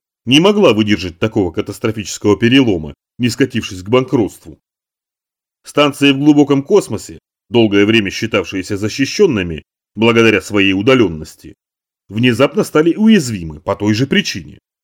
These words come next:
Обиталища в точках Лагранжа пришлось переоснащать для обороны от неведомого врага. Грузовые корабли снимали с марсианской петли, вооружали и командировали на новые посты.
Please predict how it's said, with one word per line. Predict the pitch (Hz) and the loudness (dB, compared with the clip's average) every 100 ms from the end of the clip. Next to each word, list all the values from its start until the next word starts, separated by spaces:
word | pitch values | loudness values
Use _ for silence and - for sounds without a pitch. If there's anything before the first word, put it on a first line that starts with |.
| _ _ _ _ _ _ _ - | _ _ _ _ _ _ _ -2
Обиталища | 127 151 156 180 156 170 | 2 4 4 4 2 0
в | 160 | -2
точках | 175 - 151 160 | -2 -4 -4 0
Лагранжа | 170 175 202 127 92 73 _ _ _ | 2 2 0 -2 -6 -12 _ _ _
пришлось | 143 139 208 202 | -4 -4 -6 -2
переоснащать | 156 151 143 156 139 185 156 | 0 2 0 -2 -2 -2 -2
для | 117 135 | 0 2
обороны | 117 117 151 175 | 4 2 2 0
от | 120 - | -4 -4
неведомого | 123 107 104 104 113 113 | 0 2 2 0 2 2
врага. | 123 147 110 87 - _ _ _ _ _ | 2 0 0 -6 -8 _ _ _ _ _
Грузовые | 110 127 117 139 139 135 | -2 0 2 2 4 2
корабли | 117 139 143 175 151 | 2 2 2 2 -2
снимали | - 139 165 131 90 | -4 0 2 2 -2
с | - | -4
марсианской | 104 - 117 107 - 113 | -6 -2 -2 -2 -2 -4
петли, | 131 156 185 165 - _ | -4 -4 -4 -6 -10 _
вооружали | 98 113 117 131 135 180 156 139 - _ _ | 0 2 4 2 2 2 2 0 -4 _ _
и | 226 | -2
командировали | 226 175 135 110 107 107 135 131 | 0 2 2 2 2 4 4 4
на | 113 | 2
новые | 104 95 98 | 0 2 2
посты. | 98 143 - - | 2 -2 -4 -14